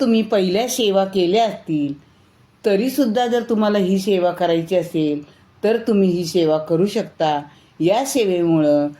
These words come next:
तुमचे जर अडकलेलं काही काम असेल किंवा तुमची कोणती इच्छा अपूर्ण असेल, ती या सेवेनं नक्की पूर्ण होणार आहे.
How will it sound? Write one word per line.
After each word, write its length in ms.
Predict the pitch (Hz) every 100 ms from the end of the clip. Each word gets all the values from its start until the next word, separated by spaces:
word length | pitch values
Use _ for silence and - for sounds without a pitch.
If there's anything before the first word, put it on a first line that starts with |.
| _ _ -
तुमचे 380 | 185 165 214 196
जर 240 | 170 170
अडकलेलं 640 | - 156 170 226 226 226
काही 240 | 226 208 196
काम 380 | 202 170 196
असेल 460 | 190 143 151 143 143 139 - _ -
किंवा 240 | 185 196
तुमची 360 | 208 202 185 208
कोणती 560 | 208 190 170 165 240
इच्छा 420 | 226 160 - - 233
अपूर्ण 480 | 156 - 202 240
असेल, 500 | 214 175 151 143 139 - - _ _ _
ती 400 | - - 262 277
या 120 | 220
सेवेनं 680 | 196 190 165 165 160 156 151 151 - _ _
नक्की 520 | 196 196 - _ 269
पूर्ण 340 | 285 262 208 196
होणार 420 | 185 165 156 156
आहे. 360 | 143 135 139